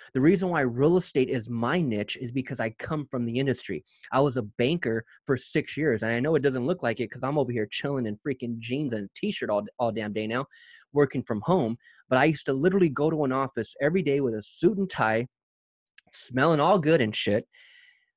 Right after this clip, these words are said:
knowing damn well I was freaking broke, right? It, you, you look at those professionals, and I'll never forget when one of my mentors would tell me, and this is a mentor, my very, very, very, very, very first mentor, twenty-one years ago.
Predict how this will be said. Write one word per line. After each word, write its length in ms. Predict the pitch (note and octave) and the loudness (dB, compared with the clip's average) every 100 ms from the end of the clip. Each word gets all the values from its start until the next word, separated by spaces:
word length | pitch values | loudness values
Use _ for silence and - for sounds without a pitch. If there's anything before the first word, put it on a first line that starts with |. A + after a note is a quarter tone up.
| _ _ _ _ | _ _ _ _
knowing 280 | C3+ D#3+ C#3 | 2 4 6
damn 240 | C3 F3+ F3+ | 6 6 6
well 200 | D#3 C#3+ | 6 6
I 40 | |
was 160 | A#2+ - | 4 2
freaking 240 | C#3+ B2+ | -2 2
broke, 320 | B2 A2 - - _ - | 2 2 -2 -20 _ 0
right? 280 | A#2+ D3+ - _ _ _ _ - | 4 4 2 _ _ _ _ -12
It, 140 | - - | -10 -10
you, 260 | C#3+ D#3 | -8 -6
you 160 | F3 D#3+ | 0 4
look 160 | F3 F#3+ | 6 6
at 60 | |
those 160 | E3 D3 | 2 0
professionals, 800 | - C#3 D3+ D3 - G2+ G2+ - _ _ _ _ _ | -2 0 2 2 0 -4 -6 -10 _ _ _ _ _
and 100 | D3 | 0
I'll 120 | C3 D3 | 2 2
never 200 | D#3 E3 | 2 -2
forget 340 | - C#3 D3 | -2 -2 0
when 200 | C3 B2+ | 0 0
one 100 | C3+ | 0
of 60 | C3+ | 0
my 140 | C3 | 0
mentors 560 | B2+ C3 - A#2 A2 - - | 0 -2 -2 -2 -2 -8 -2
would 180 | B2+ | -2
tell 200 | B2 C#3 | 0 -2
me, 140 | A#2+ A2 | 0 2
and 80 | B2 | 2
this 140 | C#3 | 2
is 60 | D3+ | 2
a 40 | |
mentor, 420 | B2+ C#3 D3+ B2 | 2 0 -2 -4
my 160 | A2+ A2+ | -2 -4
very, 300 | B2 E3+ D#3+ | -2 -2 0
very, 280 | D#3+ D3+ D3+ | 2 2 2
very, 300 | D#3+ D#3 D3+ | 2 2 2
very, 260 | D#3+ D3 | 2 2
very 300 | C#3+ D3 C#3 - | 2 0 0 0
first 240 | C#3+ C3+ | -4 -2
mentor, 480 | C3 C3+ - A2 G2+ _ _ _ _ | -4 -6 -6 -6 -8 _ _ _ _
twenty-one 480 | - F3 F#3 E3+ D#3 | -4 0 2 2 0
years 240 | C#3 C3 A#2 | 0 0 -2
ago. 280 | G#2 F#2 | -6 -6